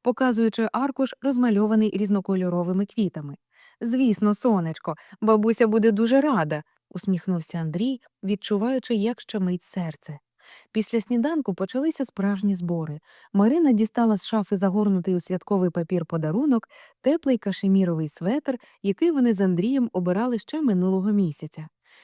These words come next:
Діти метушилися, збираючи свої іграшки, які неодмінно хотіли показати бабусі. По дорозі до кондитерської Андрій згадав, як колись ще студентом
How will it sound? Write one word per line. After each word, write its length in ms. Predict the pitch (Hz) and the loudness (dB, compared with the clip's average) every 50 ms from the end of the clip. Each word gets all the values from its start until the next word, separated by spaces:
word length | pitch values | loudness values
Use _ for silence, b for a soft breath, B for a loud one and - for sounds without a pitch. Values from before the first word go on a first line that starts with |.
| b 190 | b -10
Діти 360 | b 196 196 233 233 - 208 196 | b -2 0 0 2 2 2 2
метушилися, 760 | 190 185 170 170 165 - - 269 320 320 277 247 - 254 226 | 2 2 0 -2 -6 -6 -4 -2 0 0 0 0 0 -2 -2
збираючи 540 | 202 202 220 226 233 226 214 214 - 214 202 | 0 0 2 2 2 2 2 0 -2 -4 -8
свої 400 | - 208 208 202 202 - 202 202 | -4 -2 -2 -2 -2 0 0 0
іграшки, 440 | 190 180 180 175 - _ - 180 165 b b b b | 0 0 0 -4 -6 _ -6 -8 -8 b b b b
які 260 | - 233 196 - 233 | -4 -4 -2 0 2
неодмінно 720 | 208 214 208 196 190 175 175 185 190 233 302 311 277 269 247 | 2 4 4 4 2 2 2 2 4 4 4 4 2 2 0
хотіли 440 | - 214 185 - - 202 226 233 208 | 0 -2 -4 -2 0 0 0 0 0
показати 540 | - 185 - 185 165 151 160 156 - 175 | -2 -4 -6 -6 -6 -4 -4 -6 -6 -4
бабусі. 540 | 165 175 190 175 156 147 127 - - - 131 - _ _ _ _ B B B B B B | -2 -2 -2 -2 -2 -6 -8 -10 -14 -16 -18 -18 _ _ _ _ B B B B B B
По 120 | - 180 180 | -2 -2 2
дорозі 380 | 170 202 233 285 311 262 254 | 2 2 2 2 0 0 0
до 140 | 226 196 214 | 2 2 2
кондитерської 800 | - - 214 214 233 330 349 - 180 - - - 175 165 156 156 - | 2 2 0 2 2 0 -2 -2 -4 -4 -4 -4 -4 -4 -4 -4 -6
Андрій 360 | - 175 185 190 233 262 294 262 | -6 -2 -2 0 0 0 -2 -2
згадав, 500 | 190 190 196 208 202 240 302 302 226 B B B B B | -2 0 -2 0 0 -2 -2 -2 -4 B B B B B
як 240 | B 208 226 233 - | B 2 2 2 0
колись 400 | - - 233 254 320 320 - - | 0 -2 0 2 2 0 -2 -4
ще 220 | - - - 262 233 | -10 -6 -4 -4 -4
студентом 680 | - - 233 208 190 285 349 349 285 233 208 190 | -2 -4 -4 -2 -2 0 0 -2 0 0 0 -2